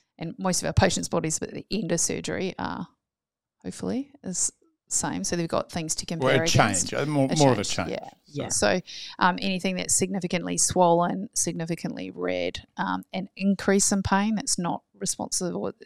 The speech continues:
Speaker 1: you know, it's been getting better for a few days and then it gets worse. Um, so that,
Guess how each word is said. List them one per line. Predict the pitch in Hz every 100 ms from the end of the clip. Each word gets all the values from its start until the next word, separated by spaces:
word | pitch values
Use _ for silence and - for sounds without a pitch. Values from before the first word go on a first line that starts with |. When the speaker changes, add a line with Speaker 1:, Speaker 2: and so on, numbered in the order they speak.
| _
Speaker 1:
you | -
know, |
it's | - -
been | 180
getting | 196 180 196
better | - -
for | 175 -
a |
few | - -
days | - -
and | -
then | -
it | -
gets | - - -
worse. | - - 190 - - - - _ - - - -
Um, | - 190 - - - - -
so | - 185
that, | 180